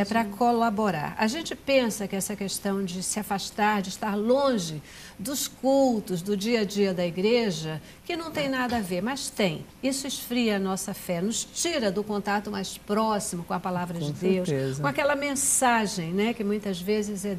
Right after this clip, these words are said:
Speaker 2: Deus falando pra gente, e é mesmo. Então, estar próximo à nossa comunidade de fé faz muita diferença,
Speaker 1: Faz,
Speaker 2: né?
Speaker 1: faz
Speaker 2: Você
Speaker 1: muita
Speaker 2: se
Speaker 1: diferença.
Speaker 2: afastou, você esfriou na fé,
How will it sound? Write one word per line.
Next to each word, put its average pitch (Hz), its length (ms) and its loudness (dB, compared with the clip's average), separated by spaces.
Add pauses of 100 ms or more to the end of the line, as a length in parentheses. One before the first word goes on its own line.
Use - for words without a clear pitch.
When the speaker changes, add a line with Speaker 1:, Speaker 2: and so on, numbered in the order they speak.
(140)
Speaker 2:
Deus 233 360 0
falando 175 440 -4
pra 156 200 -8
gente, 156 440 -8 (320)
e 196 120 2
é 196 100 2
mesmo. 165 560 -2 (300)
Então, 202 240 -2
estar 269 540 -2
próximo 185 680 -2
à 175 40 -4
nossa 196 320 -4
comunidade 196 720 -4
de - 100 -14
fé 180 360 -2 (400)
faz 208 320 -2
muita 170 280 -6
diferença, 151 520 -10
Speaker 1:
Faz, 165 360 0
Speaker 2:
né? 208 100 -2 (180)
Speaker 1:
faz 180 160 4
Speaker 2:
Você 196 160 4
Speaker 1:
muita 185 100 -2
Speaker 2:
se - 140 -2
Speaker 1:
diferença. 180 320 -4
Speaker 2:
afastou, 269 440 2 (300)
você 165 320 -6
esfriou 175 600 0
na 202 120 -2
fé, 196 520 -2